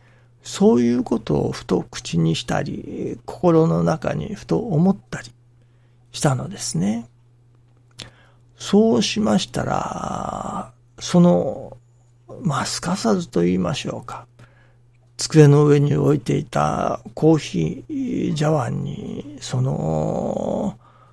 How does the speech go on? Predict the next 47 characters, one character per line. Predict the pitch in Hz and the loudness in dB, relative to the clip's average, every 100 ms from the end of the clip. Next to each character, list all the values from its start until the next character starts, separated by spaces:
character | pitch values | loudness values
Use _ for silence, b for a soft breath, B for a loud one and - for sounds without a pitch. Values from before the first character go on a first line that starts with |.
| b b b b _ _ _ | b b b b _ _ _
掃 | - 151 135 | 2 6 6
除 | 131 - | 4 -4
機 | - | -2
の | 143 143 247 247 254 294 - _ _ - | -2 -4 -6 -10 -10 -12 -14 _ _ -6
紐 | - 151 180 | 2 6 6
が | 185 190 190 | 4 2 0
当 | |
た | 202 | 2
っ | 196 - | 0 0
た | - | -2
の | 190 135 | 0 -2
か、 | - - - - _ _ | -6 -10 -10 -16 _ _
絵 | 160 180 | 4 4
が | 139 | 4
当 | 135 - | -4 -6
た | 139 | -8
っ | - | -8
た | - | -10
の | - 156 | -8 -10
か、 | - - | -6 -2
よ | 165 | -2
く | - | -2
わ | - - | -4 -2
か | 139 | -4
り | 151 | -4
ま | 139 | -6
せ | - - | -8 -12
ん。 | - _ _ _ _ _ _ _ - | -18 _ _ _ _ _ _ _ -16
わ | 160 | -2
か | 175 | 2
り | 180 | 4
ま | 185 170 | 4 2
せ | 185 | 2
ん | 180 | 0
け | 175 180 | -2 -2
れ | 165 | -2
ど | 165 | -4
も、 | - | -4
そ | - 151 | -2 -2
の | 147 B B B B | -2 B B B B
コ | - 151 | -2 4
ー | 170 | 4
ヒ | - 196 | 2 0
ー | 175 | 2
茶 | 101 92 | 2 2
碗 | 139 - 170 | 2 -2 -6
を、 | - | -8